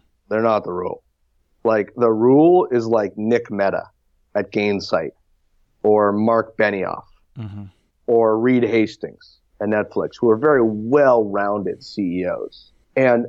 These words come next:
Speaker 1: that well-roundedness came from somewhere. It's not like they just woke up one day and had all the skills.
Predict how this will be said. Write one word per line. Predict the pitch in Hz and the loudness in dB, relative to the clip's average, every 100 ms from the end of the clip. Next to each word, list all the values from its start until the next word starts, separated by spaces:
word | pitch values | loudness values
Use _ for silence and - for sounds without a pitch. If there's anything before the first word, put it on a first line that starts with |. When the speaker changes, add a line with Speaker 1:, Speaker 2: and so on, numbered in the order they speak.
| - | -2
Speaker 1:
that | 135 151 | 0 4
well-roundedness | 202 170 151 160 131 120 113 | 4 4 2 0 0 -2 -4
came | - 147 | -2 -2
from | 117 95 | -2 -6
somewhere. | - 113 92 - _ _ | -4 -4 -4 -12 _ _
It's | - | -6
not | 135 | -2
like | 123 123 | 2 2
they | |
just | 110 107 | 2 -2
woke | 101 98 107 110 | -2 0 2 2
up | 104 | 0
one | 104 98 | -2 -2
day | 95 87 85 73 _ _ _ | -2 -2 -4 -8 _ _ _
and | 107 107 101 98 95 92 - _ - | -2 2 2 2 0 -6 -14 _ -6
had | - 107 | 0 2
all | 104 95 | 2 0
the | 85 | -4
skills. | - 92 - - - | -6 -6 -6 -12 -20